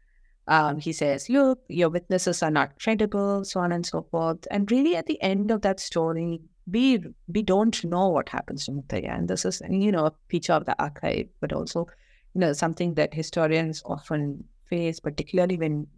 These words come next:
dealing with marginalized histories of this kind, uh, that we really don't know what happened to Muttaya and his family. Um, it's really only through this paper trail that we can get a sense of his life. Um,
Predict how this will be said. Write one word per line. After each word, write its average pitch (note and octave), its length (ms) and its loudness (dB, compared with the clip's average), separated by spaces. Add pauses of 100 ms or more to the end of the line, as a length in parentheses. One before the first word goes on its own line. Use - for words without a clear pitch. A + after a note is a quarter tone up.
(140)
dealing F#3+ 360 4
with E3 140 -2
marginalized D#3 800 0
histories D3+ 520 -2
of D#3 80 -8
this - 200 -4
kind, E3 460 -4 (580)
uh, D#3 300 4
that - 140 -2
we F#3 160 2
really F#3 240 2
don't D3+ 360 -2
know D3+ 120 0
what D3 180 -2
happened - 280 -2
to F3+ 60 0
Muttaya - 400 -2
and - 140 -4
his - 140 -6
family. - 680 -4
Um, D3+ 360 -2
it's - 220 -6
really E3 300 -2
only F3 340 0
through D3+ 220 -4
this C#3 160 0
paper C#3 300 -2 (120)
trail - 380 0
that C3+ 200 -2
we D3 120 0
can D3 200 0
get D3 220 0
a D#3 60 -4
sense C3+ 360 -2
of - 140 -2 (380)
his D3 260 2
life. E2 320 0 (280)
Um, C#3 520 0